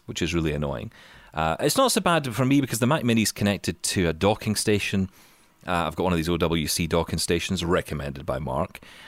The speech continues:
and it is brilliant, and that is, is where everything is, and I just hooked that straight into the, I, I did text Mark and I said, "I'm not gonna blow my entire Mac Mini up here by doing this," because I know that the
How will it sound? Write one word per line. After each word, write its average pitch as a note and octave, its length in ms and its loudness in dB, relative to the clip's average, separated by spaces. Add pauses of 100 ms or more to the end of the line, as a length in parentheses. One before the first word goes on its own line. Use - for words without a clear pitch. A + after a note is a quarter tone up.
(200)
and E2+ 460 0
it F2+ 160 0
is E2+ 80 -8
brilliant, E2 640 0
and E2 200 0
that F2 240 2
is, D#2+ 340 0
is - 160 -6
where D#2 100 2
everything E2 340 2
is, C#2+ 200 -4
and E2+ 100 -2
I F2+ 60 2
just F2 180 -2
hooked - 180 -8
that D2 180 -4
straight E2 320 -2
into D2+ 340 -4
the, C#2+ 380 -6 (480)
I, F2 220 0
I G#2+ 60 4
did D#3+ 160 2
text - 380 0
Mark C2 260 -2
and D#2+ 80 -2
I D2+ 40 0
said, D#2+ 240 0 (360)
"I'm F#3 80 4
not D4+ 120 4
gonna A#3+ 100 4
blow A2+ 380 4
my G2+ 180 4
entire F#2 420 0
Mac E2+ 220 0
Mini F2 260 2
up C#2 200 -2
here C2 280 -4 (300)
by D#2 140 0
doing F#2 300 4
this," C#2+ 180 0
because B2+ 400 0
I C3+ 100 2
know D#3 140 4
that C#3 180 0
the F2+ 400 2